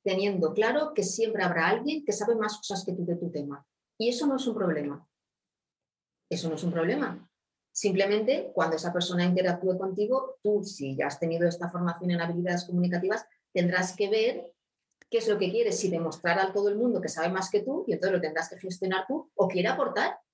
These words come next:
y entonces todo el mundo aprende, y es un win-win, ¿no? Pues todo el mundo aprende de esa otra persona. Pero el miedo a parecer ignorante,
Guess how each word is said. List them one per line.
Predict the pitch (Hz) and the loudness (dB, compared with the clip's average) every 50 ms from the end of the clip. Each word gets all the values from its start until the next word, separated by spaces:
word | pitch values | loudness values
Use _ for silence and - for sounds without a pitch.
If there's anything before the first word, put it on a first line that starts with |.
| _ | _
y | 196 185 | -2 0
entonces | 185 185 208 240 233 - | 0 2 0 0 -2 -2
todo | - 226 220 | -2 0 0
el | 220 226 | 0 0
mundo | 269 277 240 190 | 0 2 0 0
aprende, | 180 180 196 185 175 160 160 | 0 0 0 0 0 0 0
y | 170 | -2
es | 175 175 - | -2 -2 -2
un | 233 208 190 185 | -2 -2 0 0
win-win, | 180 175 175 160 170 160 156 156 156 | 0 0 0 0 -2 -2 -4 -4 -6
¿no? | 190 - - - | -8 -8 -6 -8
Pues | 165 - - | -8 -8 -4
todo | - 160 156 | -2 -2 -2
el | 160 | -2
mundo | 160 160 170 196 226 | -4 -4 -2 -2 -2
aprende | 233 - 160 160 165 180 233 - - - _ _ - | -2 -4 -2 0 2 2 2 0 0 -6 _ _ -4
de | 180 | -4
esa | 170 170 165 165 | -2 -2 -2 -4
otra | 165 156 - | -4 -4 -6
persona. | 156 143 - - 147 151 139 - - - - - _ _ | -6 -8 -6 -6 -6 -6 -6 -8 -12 -18 -20 -20 _ _
Pero | - 196 190 190 196 | -4 -2 -2 -2 -2
el | 202 196 196 | -2 -2 0
miedo | 202 208 226 254 269 | 0 2 2 0 0
a | - | 0
parecer | 269 247 254 240 240 247 226 214 | 0 0 0 -2 0 0 0 0
ignorante, | 208 208 196 190 185 175 175 180 202 208 - 302 359 - - | 0 -2 -2 -2 0 0 0 0 0 -2 -4 -6 -10 -12 -16